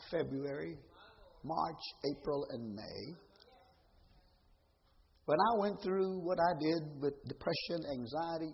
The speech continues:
panic, sickness, lost twenty-seven pounds in three months, didn't want to eat, could not sleep more than four hours a night, and I still struggle with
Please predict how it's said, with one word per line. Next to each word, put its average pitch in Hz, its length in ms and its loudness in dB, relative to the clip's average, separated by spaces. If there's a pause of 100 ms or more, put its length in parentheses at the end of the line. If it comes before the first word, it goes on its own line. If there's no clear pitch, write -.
(120)
panic, 165 320 -4 (1120)
sickness, - 880 -6
lost - 260 -2 (200)
twenty-seven 151 540 -2
pounds 139 440 -4
in 92 140 -10 (100)
three 147 160 2
months, - 560 -8 (1400)
didn't 208 220 2
want 113 160 0
to - 60 -6
eat, 139 220 -2 (220)
could 185 200 6
not 180 180 -2 (140)
sleep 156 180 -2
more 131 160 0
than 110 200 -4
four 117 200 4
hours 101 220 -2
a 101 40 -6
night, 107 320 -4
and 151 80 -4
I 175 100 4 (120)
still 185 140 4 (120)
struggle 95 280 2
with 95 100 -4